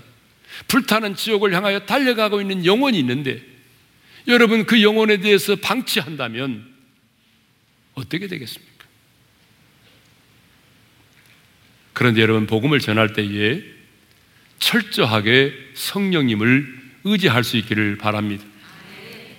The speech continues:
왜냐하면 죽었다 깨어나도 사람의 지혜로는 하나님을 알 수 없습니다.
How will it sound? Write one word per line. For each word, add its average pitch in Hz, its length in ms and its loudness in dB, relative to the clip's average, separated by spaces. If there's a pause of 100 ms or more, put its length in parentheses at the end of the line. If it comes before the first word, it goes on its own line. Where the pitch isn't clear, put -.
(180)
왜냐하면 151 400 2
죽었다 196 400 0
깨어나도 120 680 0 (680)
사람의 233 680 2
지혜로는 151 920 0
하나님을 143 840 -2
알 110 220 0
수 - 160 -8
없습니다. 131 380 -14